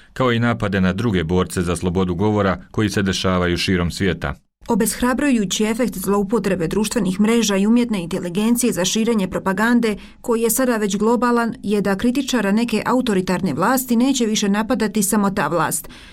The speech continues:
Speaker 2: Napadat će ga i brojne grupe unutar društva, koje je pocijepano u grupe, getoizirano i zavađeno upravo zloupotrebom društvenih medija. Brinem se za naredne generacije koje odrastaju ne znajući kome da vjeruju,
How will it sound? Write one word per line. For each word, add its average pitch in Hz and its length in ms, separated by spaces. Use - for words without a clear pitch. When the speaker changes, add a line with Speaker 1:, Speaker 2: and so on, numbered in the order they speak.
Speaker 2:
Napadat 214 420
će 240 140
ga 226 100
i 226 100
brojne 233 340
grupe 254 320
unutar 196 300
društva, 220 480
koje 320 160
je 302 120
pocijepano 247 560
u 196 40
grupe, 202 300
getoizirano 214 840
i 190 100
zavađeno 214 580
upravo 240 420
zloupotrebom 208 640
društvenih 214 520
medija. 190 480
Brinem 277 360
se 202 140
za 190 100
naredne 214 480
generacije 220 720
koje 214 180
odrastaju 220 560
ne 240 180
znajući 240 440
kome 240 280
da 156 100
vjeruju, 143 460